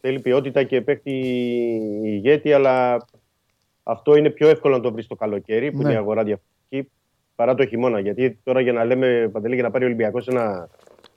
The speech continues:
Speaker 1: παιχταρά, όπως λες εσείς τώρα
Speaker 2: Ναι.
Speaker 1: στο, στο περ,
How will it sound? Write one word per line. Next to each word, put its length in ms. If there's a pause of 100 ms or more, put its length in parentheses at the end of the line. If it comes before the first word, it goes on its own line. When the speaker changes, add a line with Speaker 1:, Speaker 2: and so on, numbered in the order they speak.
(560)
Speaker 1:
παιχταρά, 360
όπως 200
λες 140
εσείς 280
τώρα 180
Speaker 2:
Ναι. 60
Speaker 1:
στο, 420 (200)
στο 140
περ, 160